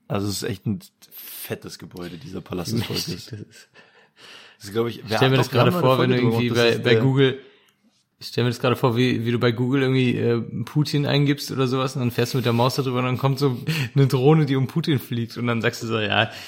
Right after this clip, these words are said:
Speaker 2: ja, das kann die Drohne ja gar nicht zeigen, wie mächtig der ist eigentlich.
Speaker 1: <laughs> Ja, also die, die, die, wer, ich, jetzt fällt's mir auch wieder ein, dass wir da mal eine Folge drüber gemacht haben. Das ist das schwerste Gebäude der Welt.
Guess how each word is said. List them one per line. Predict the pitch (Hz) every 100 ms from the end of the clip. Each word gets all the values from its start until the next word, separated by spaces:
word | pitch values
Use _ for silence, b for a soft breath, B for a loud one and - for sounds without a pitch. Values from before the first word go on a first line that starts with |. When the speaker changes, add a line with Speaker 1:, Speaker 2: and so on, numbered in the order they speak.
| B B
Speaker 2:
ja, | - 101
das | 107 - - - - - - - -
kann | 120
die | 123
Drohne | 117 127 127
ja |
gar | 120
nicht | 123 - - - -
zeigen, | - 117 123
wie | 120
mächtig | 113 131 - 113
der | - 110
ist | 110 - - -
eigentlich. | 117 110 104 104 - 120 -
Speaker 1:
<laughs> | 135 - - 135 117 - 139 - - 143 131 _ - 143 - B B B B B B B B B 160 - _ _ _ _ _ _ _ _ _ -
Ja, | 110 104 117 123 - - -
also | 117 110
die, | 107 104
die, | 104 107 - -
die, | 117 107
wer, | 110
ich, | 101 101 101 104 -
jetzt | 107 101
fällt's | - 123
mir | 120
auch | 107
wieder | 110
ein, | 120 131
dass | 113 -
wir | 110
da | 107
mal | 104
eine | 107
Folge | 101 107
drüber | 92 104
gemacht | 101 98
haben. | 101
Das | 101 120
ist | 113
das | 110
schwerste | - 117 123 127 120
Gebäude | 101 120 120
der | 104
Welt. | 107 117